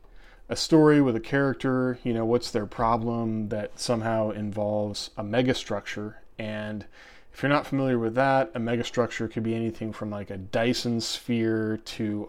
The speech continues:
a world ship to, um, you know, some other giant thing in space that we aren't currently kind of used to experiencing,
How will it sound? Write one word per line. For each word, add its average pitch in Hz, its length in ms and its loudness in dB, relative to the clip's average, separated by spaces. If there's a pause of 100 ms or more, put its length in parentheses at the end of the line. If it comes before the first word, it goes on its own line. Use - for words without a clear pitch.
a 107 40 -6
world 117 520 4
ship 110 520 -4 (600)
to, 107 680 0
um, 101 500 -8 (340)
you 135 80 -2
know, 127 80 4
some 151 240 4
other 131 220 4
giant 120 640 -2
thing 117 340 -2
in 107 300 -8
space 107 760 -2 (160)
that 104 480 0
we 110 360 2
aren't 110 360 -4
currently 107 400 -2
kind 110 180 -4
of 101 80 -4
used 107 420 -2
to 110 160 -2
experiencing, 101 840 -6